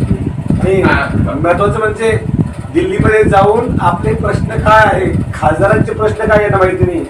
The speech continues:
Speaker 1: हे मनपाच्या बाहेर येत नाही.
Speaker 2: आपण बघितलं मागच्या दोन हजार एकोणावीसच्या लढतीमध्ये, अ, ज्या पद्धतीने एक ट्रॅक्टरचा फॅक्टर चालला आणि चंद्रकांत खैरे यांना धक्का बसला आणि या सगळ्या दोघात भा-, दोघात वाद लागला आणि तिसरा म्हणजेच एमआयएमचे जे आहेत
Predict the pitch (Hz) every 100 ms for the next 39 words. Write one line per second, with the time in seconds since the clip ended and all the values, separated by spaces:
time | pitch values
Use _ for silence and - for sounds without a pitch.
0 | - - - 208 202 208 214 226 165 -
1 | 147 185 - 135 - - - - - -
2 | - - - - - - - - 180 254
3 | 240 247 254 226 214 247 233 233 220 202
4 | 208 196 202 202 214 185 180 190 196 170
5 | 147 - - - - 139 147 143 180 196
6 | 240 254 254 254 254 247 233 196 - 233
7 | - - 156 208 220 220 226 226 233 233
8 | 214 220 220 220 202 202 202 214 165 170
9 | 196 185 202 202 - - - - - 208
10 | 220 247 233 208 254 254 233 247 214 196
11 | 196 - 208 247 247 220 226 226 226 226
12 | - - 233 226 185 190 214 214 202 196
13 | 208 220 214 214 214 214 196